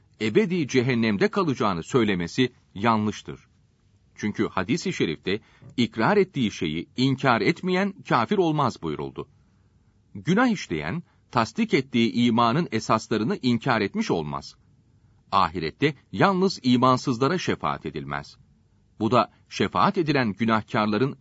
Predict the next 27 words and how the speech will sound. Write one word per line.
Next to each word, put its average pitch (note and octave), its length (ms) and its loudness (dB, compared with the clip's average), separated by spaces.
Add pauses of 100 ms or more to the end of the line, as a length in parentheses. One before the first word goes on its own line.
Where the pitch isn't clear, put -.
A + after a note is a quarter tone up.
kafir B2 300 2
olmadığını F2+ 540 0
gösterir. E2 640 -8 (1000)
Hadis-i G3 440 0
şerifte F#2+ 460 -2 (180)
"büyük F#3+ 360 0
günah A#2 240 0
işleyenlere G2+ 640 0
şefaat G2 460 0
edeceğim" E2+ 500 -4
buyuruldu. C#2+ 480 -8 (960)
Ebu A2 280 -2
Derda G2+ 400 2
Hazretleri, G2+ 600 -2 (300)
"Ya G#2+ 220 0
Resulallah, B2+ 540 -4 (300)
zina A#2+ 460 0
ve B2 100 2
hırsızlık B2 560 -2
eden A#2+ 340 0
de A#2 120 2 (180)
şefaate A2 540 0
kavuşacak G#2+ 640 -2
mıdır?" C#3+ 300 0
diye F2+ 200 -2
sual D2 380 -6
etti. C#2 320 -12